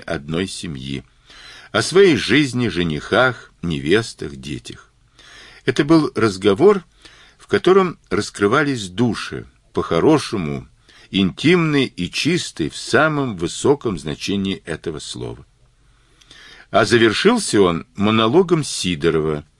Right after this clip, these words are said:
который приведу почти дословно. Так он врезался в мою память. «Василий Семёнович», припомнил я, — «как-то ещё на визе вы подсчитали, что из восемнадцати лет, прошедших со дня свадьбы,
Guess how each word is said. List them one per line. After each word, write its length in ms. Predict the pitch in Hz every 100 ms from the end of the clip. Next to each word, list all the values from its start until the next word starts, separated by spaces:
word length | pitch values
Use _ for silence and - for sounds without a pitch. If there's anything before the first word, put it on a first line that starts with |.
| _ - - - _
который 360 | - 104 190 220
приведу 480 | 165 117 101 107 160
почти 500 | - 92 - - 131
дословно. 840 | 120 90 - 71 71 69 67 64 _ _ _ -
Так 240 | 101 -
он 160 | 87 80
врезался 640 | 80 143 156 156 - 123
в 60 | 82
мою 300 | 69 65 82
память. 580 | - 64 58 64 - - _ _ _ _ - - - - - _ _ -
«Василий 380 | 120 139 170 107
Семёнович», 640 | 104 87 78 65 - - _ _ -
припомнил 540 | 98 - 87 80 78
я, — 300 | 69 71 65 - _ _ _ - - -
«как-то 300 | 160 170 180
ещё 320 | 170 - 160
на 180 | 151 156
визе 580 | 147 151 87 85 76 64 _
вы 240 | 95 92 101
подсчитали, 640 | 101 - 107 - 113 98
что 240 | - - 92
из 140 | 80
восемнадцати 880 | 87 92 107 95 104 92 - - -
лет, 460 | 92 98 82 - -
прошедших 640 | 85 - 98 90 - 82
со 180 | - 78
дня 220 | 76 71
свадьбы, 580 | - 95 180 95 69